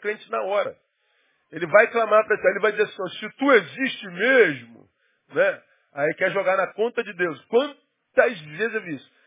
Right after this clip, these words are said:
"Filho adoeceu, eu quero, quero fazer uma prova. Se tu existe mesmo", pô, que, que é, é um ateu incrédulo, né? Ele não tem firmeza na sua fé, na não existência dele. É balela, conversa fiada, né? Tá, tá, tá no chip de todo mundo.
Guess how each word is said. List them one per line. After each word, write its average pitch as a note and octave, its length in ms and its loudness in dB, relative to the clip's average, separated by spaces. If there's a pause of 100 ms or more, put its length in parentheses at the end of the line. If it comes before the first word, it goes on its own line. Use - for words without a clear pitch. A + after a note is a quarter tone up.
(420)
"Filho C#4 220 4
adoeceu, C4 420 4
eu G3 60 -6
quero, A#3+ 240 -2 (200)
quero A#3+ 200 0
fazer B3+ 200 4
uma B3+ 100 4
prova. G#3 180 -6
Se - 160 -20
tu D4+ 140 0
existe A#3+ 540 0
mesmo", G3 600 2
pô, A2 160 -20
que, - 120 -20 (180)
que - 60 -20
é, A2+ 380 -12
é D3 60 -2
um E3 120 -2
ateu E3 320 -2
incrédulo, C#3+ 520 -2
né? D3+ 80 -4
Ele C#3 140 -12
não C3+ 120 -14
tem D3 200 -10
firmeza C3+ 460 -6
na C#3 120 -4
sua E3 240 -4
fé, - 280 -4 (420)
na D#3+ 120 0
não D3 160 2
existência D#3+ 500 -4
dele. C3+ 260 -6 (360)
É - 80 -14
balela, F#3 600 6
conversa F#3 420 -2
fiada, B2 420 -6
né? C#3+ 200 -4 (100)
Tá, B2+ 180 -12
tá, C3+ 220 -8
tá D3 220 -6
no C#3+ 100 -12
chip - 280 -12
de B2+ 140 -20
todo D#3 240 -10
mundo. D#3 260 -10